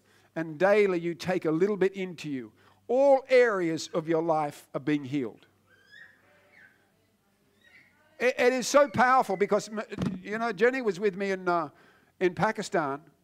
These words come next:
and I got struck down. And I, the first day, now I'm, I say this modestly, I'm the key person, I'm the preacher. And we've got all these crusades line up, and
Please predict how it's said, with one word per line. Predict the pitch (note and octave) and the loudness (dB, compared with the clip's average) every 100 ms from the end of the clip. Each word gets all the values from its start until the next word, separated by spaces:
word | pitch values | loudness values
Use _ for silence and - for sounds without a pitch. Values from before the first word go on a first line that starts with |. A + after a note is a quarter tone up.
| _ _ _ - | _ _ _ -6
and | D#3+ | -2
I | G3 A#3+ | 2 2
got | G#3 G#3+ | 2 0
struck | - - G3+ - | -2 0 0 0
down. | G3 F3+ C3 - _ _ | -2 -2 -4 -12 _ _
And | E3 F#3+ | -2 -2
I, | G3 D#3+ | -2 -4
the | E3+ | -6
first | - A3+ G3+ | 0 0 0
day, | A#3 G3+ D3+ | 0 2 2
now | E3 F3 | -2 -2
I'm, | F#3+ A3 F#3+ _ _ _ _ _ _ _ _ - | -2 -4 -10 _ _ _ _ _ _ _ _ -12
I | |
say | C#3+ | -6
this | G3 D#3 | -4 -4
modestly, | F3 F#3 - - | -2 -4 -6 -8
I'm | G3 | -6
the | G3 | -6
key | - | -6
person, | F#3+ E3 D#3 | -4 -6 -6
I'm | F#3+ | -8
the | |
preacher. | F3+ F#3+ G#3 - F2+ _ _ | -6 -4 -6 -8 -14 _ _
And | - | -4
we've | D#3+ | 0
got | G3 | 2
all | A3 | 2
these | G#3 | 0
crusades | - - F3 - F#3+ F#3 E3+ | -2 -4 -4 0 2 0 0
line | F#3 F3 F3 | 0 0 0
up, | F3 F3 _ _ _ | -2 -4 _ _ _
and | - C#3 | -8 -8